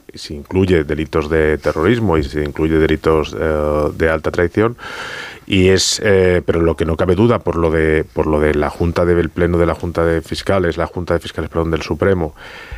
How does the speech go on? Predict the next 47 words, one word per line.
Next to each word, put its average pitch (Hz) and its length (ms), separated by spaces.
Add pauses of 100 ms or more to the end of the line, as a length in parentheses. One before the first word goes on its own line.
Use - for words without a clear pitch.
(120)
eh, 85 240
y 78 40
todo 87 140
lo 87 120
que 85 100
se - 80
ha 92 40
ido 87 200
sucediendo 98 640
es - 200
que 85 260
hay 82 180
una, 82 560
mm, 80 500
decisión 78 560
clara 82 340
por 73 160
parte 80 320
del 78 80
Supremo 92 420
de 87 120
que 76 100
va 73 80
a - 20
haber 76 180
causa, 80 500
eh, 82 260
de 78 100
terrorismo 78 460
contra 87 260
Puigdemont 82 440
y - 40
que 80 140
Puigdemont, 78 560 (500)
eh, 85 300
se, 76 420
esa 82 220
causa 85 240
va 87 80
a - 20
estar 90 220
abierta 101 520
y 123 100
tendrá 78 360
que - 80
ser, 85 340
eh, 82 420